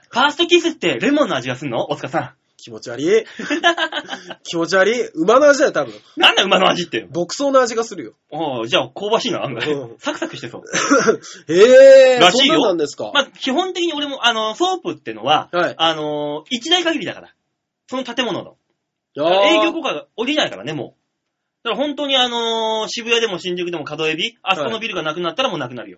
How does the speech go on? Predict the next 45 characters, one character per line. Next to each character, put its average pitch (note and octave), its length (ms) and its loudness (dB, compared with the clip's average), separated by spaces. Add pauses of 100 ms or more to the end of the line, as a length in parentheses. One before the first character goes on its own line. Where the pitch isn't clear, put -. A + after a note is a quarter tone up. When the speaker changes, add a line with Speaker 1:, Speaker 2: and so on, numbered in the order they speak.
(160)
Speaker 2:
は A2+ 80 -14
い。 - 20 -18
Speaker 1:
あ - 20 -20
っ - 40 -20
こ A2 80 -12
は。 F#2 160 -12 (580)
Speaker 2:
何 G#4+ 180 0
な A3+ 120 0
ん - 20 -6
で C#3+ 80 -8
す - 80 -16
か？ C3+ 140 -6 (180)
あ F#3 160 4
の、 G3+ 380 -6
国 C#4+ 320 -6
が D#4 180 0
許 A#3+ 220 -6
さ F4 140 -6
な G#3 100 -2
い A#2+ 100 -8
の？ A2+ 220 -14 (500)
Speaker 1:
基 B3+ 100 -8
本 F#4+ 220 -4
的 F4+ 260 -8
に、 F4+ 320 -6
Speaker 2:
お E3+ 120 -8
ソ F3+ 160 -4
ー - 20 -8
プ E3 140 -10
ラ D3+ 100 -6
ン B2+ 80 -14
ド。 G#2 260 -18 (540)
Speaker 1:
あ G3+ 120 4
の F#3+ 1000 -6
ー、 - 40 -
本 F#4+ 360 -4
番 F#4+ 300 -2
行 E4+ 280 -2
為 E3+ 40 -2
は A#2+ 120 -8
な A#3+ 180 0
い F#3+ 160 -8 (420)
か D3 120 -10
ら A2 100 -10
ね。 A3+ 200 -12